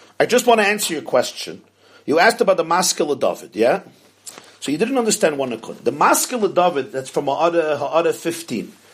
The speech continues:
Ha'ara fifteen. He brings the beautiful pshat of the Maskil of David. The Maskil of David says that the reason Rashi has to bring the Pirush of Rabbi Seinu is because there's a difference between Reuven and all the other Shvatim.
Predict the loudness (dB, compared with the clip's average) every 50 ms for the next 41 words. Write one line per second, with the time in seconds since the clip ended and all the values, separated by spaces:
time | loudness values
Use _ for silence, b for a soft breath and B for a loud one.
0 | b b b 2 2 4 4 2 0 0 -8 -8 -8 -10 -8 -10 -10 -10 -14 _
1 | _ B B B B B B B B -6 -4 -2 -2 0 0 0 0 2 4 4
2 | 6 4 4 0 -6 -8 0 2 2 2 2 0 -4 -2 0 -2 -2 -2 -4 -8
3 | -8 -6 -4 -4 -6 -4 -6 0 2 2 2 2 0 -2 -4 0 4 4 4 4
4 | 2 0 -2 -4 -2 -2 -4 -4 -8 -12 -16 -16 -18 -20 _ _ _ _ b b
5 | b b b b b b b -6 -6 -4 -4 -4 0 0 0 0 0 -2 0 2
6 | 2 4 4 2 -2 -2 -2 -2 -2 -2 -2 -6 -8 -2 -2 -2 -2 0 -4 -4
7 | -2 -2 2 2 2 0 0 -2 0 0 0 0 0 -2 -2 0 2 2 2 0
8 | -2 -4 -2 -2 -2 -2 -2 -4 -4 -2 -2 -4 -4 -4 -6 -6 -4 -2 -4 -4
9 | -2 -4 -4 -4 -8 -8 -6 -4 0 0 0 0 2 0 0 2 0 0 0 0
10 | 0 -2 0 0 2 0 0 0 -2 -6 -2 -4 -4 -4 -4 -12